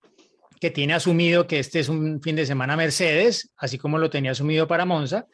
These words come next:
pero luego puede pasar cualquier cosa, ¿no? Ya Turquía sale de la lista roja, entonces Turquía se va a hacer, y Turquía ahí no lo tengo claro, y creo que puede ser para cualquiera. Mm, para Austin, lo mismo, creo que puede ser para cualquiera.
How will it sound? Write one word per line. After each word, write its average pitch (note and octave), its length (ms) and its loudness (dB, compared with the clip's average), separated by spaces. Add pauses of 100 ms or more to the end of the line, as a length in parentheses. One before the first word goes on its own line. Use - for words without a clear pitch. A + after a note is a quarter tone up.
(260)
pero F#3+ 180 4
luego G#3+ 420 4
puede F#3+ 200 4
pasar D#3 340 0
cualquier D#3 300 0
cosa, C3 280 0
¿no? C#3+ 140 -4
Ya C#3+ 420 -2 (280)
Turquía F3+ 760 2
sale D3+ 260 0
de E3 120 4
la D3 100 2
lista C#3 300 -2
roja, E3 260 2
entonces D3 420 -6
Turquía C#3+ 600 -2
se D#3 160 0
va D3+ 100 4
a D3 60 2
hacer, E3 400 0 (320)
y C#3+ 140 -2
Turquía D3+ 680 0
ahí C#3 360 -2 (200)
no D3+ 360 2
lo C#3+ 100 0
tengo C#3+ 240 0
claro, C#3 260 0
y A2+ 160 -6 (220)
creo C#3+ 160 -2
que D#3+ 100 0
puede D#3 300 0
ser C#3+ 180 -4
para D#3 260 0
cualquiera. A#2+ 600 -4 (720)
Mm, A#2+ 400 -14
para B2+ 220 -2
Austin, G#3 640 0
lo C#3+ 160 0
mismo, D3 340 0
creo C3 160 -4
que D#3+ 120 -4
puede D#3 280 2
ser D3+ 220 0
para E3 240 0
cualquiera. E3 640 0